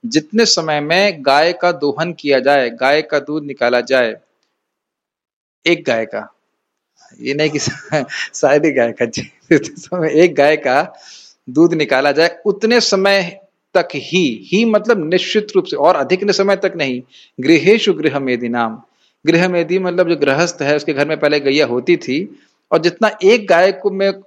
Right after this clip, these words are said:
दूध निकालने में समय लगता, उतने समय तक वहां पे वो अवेक्षते, मतलब प्रतीक्षा करते थे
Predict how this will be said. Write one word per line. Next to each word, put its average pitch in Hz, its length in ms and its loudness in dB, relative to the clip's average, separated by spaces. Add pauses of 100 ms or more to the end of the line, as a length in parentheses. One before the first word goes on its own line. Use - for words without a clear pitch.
(300)
दूध 160 200 4
निकालने 170 380 0
में 170 80 -8
समय 151 240 -6
लगता, 170 460 -2
उतने 220 280 -2
समय 180 260 -2
तक 165 240 0
वहां 143 180 0
पे 151 120 -4
वो 165 240 -2
अवेक्षते, 165 640 2
मतलब 139 280 -10
प्रतीक्षा - 420 -4
करते 123 320 -8
थे 110 140 -16